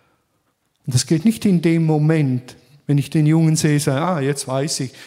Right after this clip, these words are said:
ich mache meinen Zauberspruch wie die Jünger und siehe da,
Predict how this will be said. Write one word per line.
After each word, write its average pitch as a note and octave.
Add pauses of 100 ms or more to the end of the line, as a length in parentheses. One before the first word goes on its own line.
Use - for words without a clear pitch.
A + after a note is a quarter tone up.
(100)
ich E3
mache C#3+
meinen B2+
Zauberspruch G#3+
wie D3
die C3
Jünger F3+ (500)
und D3+
siehe D3
da, D3